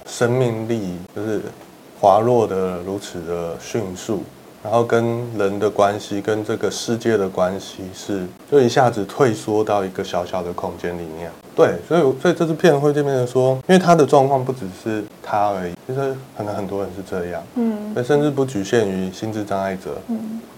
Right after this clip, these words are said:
Speaker 1: 很多现代人都是这样。对，就是，对，
Speaker 2: 太窄了。
Speaker 1: <laughs> 对啊，就是大家可能会说社会性死亡，或者是最近在看阿甘，就是他可能会在讲的一个是，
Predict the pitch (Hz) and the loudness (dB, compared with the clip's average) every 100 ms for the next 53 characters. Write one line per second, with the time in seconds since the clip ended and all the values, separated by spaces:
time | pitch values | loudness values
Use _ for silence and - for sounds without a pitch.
0 | - - 92 110 120 120 117 104 101 76 | -20 -12 -6 -2 0 0 -2 -2 -2 -4
1 | 78 80 76 87 82 76 73 - - 92 | -10 -12 -12 -12 -10 -10 -12 -14 -12 -8
2 | 80 - - 92 95 92 85 107 - - | -8 -8 -12 -8 -6 -6 -8 -12 -20 -10
3 | 95 - 131 - - - - - - - | -2 2 2 2 -4 -10 -8 -6 -4 -4
4 | - - 440 494 - - 277 - - - | -6 -4 2 2 2 0 -2 -2 -18 -20
5 | - - 107 92 110 117 113 110 117 117 | -10 2 4 4 4 2 2 6 10 10
6 | 117 98 101 110 110 107 107 98 98 101 | 8 2 0 0 0 0 0 0 -4 -6
7 | 92 - 73 67 71 87 110 101 95 110 | -8 -10 -8 -6 -6 -4 -4 -4 -4 0
8 | 98 98 - - - 104 95 98 95 90 | 0 -2 -8 -20 -4 -4 -2 -4 -2 -2
9 | 87 87 - - 95 87 87 85 85 85 | -4 -8 -8 -6 -4 -4 -2 -4 -6 -12
10 | 82 - 90 - 82 82 87 95 92 87 | -12 -8 -8 -6 -8 -8 -8 -8 -6 -8
11 | - 78 67 73 82 - 82 - | -8 -10 -10 -12 -12 -12 -12 -10